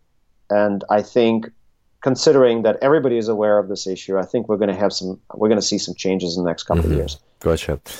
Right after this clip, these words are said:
Speaker 2: Um, in your talk, you also mentioned that infrastructure projects are going to be the main focus for smart cities.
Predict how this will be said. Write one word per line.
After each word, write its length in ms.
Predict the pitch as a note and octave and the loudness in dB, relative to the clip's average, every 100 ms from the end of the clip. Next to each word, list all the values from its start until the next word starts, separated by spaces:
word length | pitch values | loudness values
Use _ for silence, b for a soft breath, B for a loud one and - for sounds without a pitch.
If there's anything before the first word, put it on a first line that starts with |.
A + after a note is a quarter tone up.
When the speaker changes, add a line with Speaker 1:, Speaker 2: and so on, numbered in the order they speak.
| B B | B B
Speaker 2:
Um, 240 | G2 G2 - | 0 0 0
in 100 | B2 | 0
your 100 | D3 | 0
talk, 180 | G3 F#3+ | 0 -2
you 220 | A2 A#2+ | -2 0
also 220 | C#3+ - | 0 -2
mentioned 360 | A2+ A2+ A#2+ G2+ | -2 -2 -2 0
that 120 | F2 | 0
infrastructure 760 | A2 G2+ G2+ - F#2+ F#2+ - | 0 -2 -6 -2 -2 -2 -2
projects 560 | G#2 - F2 - D2 - | -4 0 0 0 -6 -4
are 80 | E2 | -2
going 180 | E2 E2 | 0 0
to 80 | D#2 | 0
be 240 | E2 D2+ - | 0 0 -2
the 380 | D#2+ E2 D#2 - - | 0 2 0 -4 -6
main 300 | D#2+ E2 D#2+ | -2 0 -2
focus 480 | - E2 D#2 D#2+ - | -2 -4 -2 -6 -8
for 600 | - E2 D#2 D2+ D2 - | -6 -2 2 2 2 -2
smart 380 | - - D2+ C#2+ | -6 -4 -2 -2
cities. 420 | - D2 C2 - | -2 -4 -4 -8